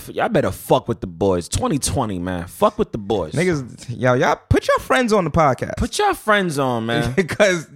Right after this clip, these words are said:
Speaker 2: y'all niggas, anyway, standard, standard contract, right?
Speaker 1: Mm-hmm.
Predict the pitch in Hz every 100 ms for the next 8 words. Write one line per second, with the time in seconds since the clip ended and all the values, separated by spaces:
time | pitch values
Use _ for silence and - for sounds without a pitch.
0 | 113 180 208 226 214 - - 262 170 117
1 | - - - - 277 269 269 208 - -
2 | 240 254 233 - _ - 190 156 131 107
3 | 117 139 135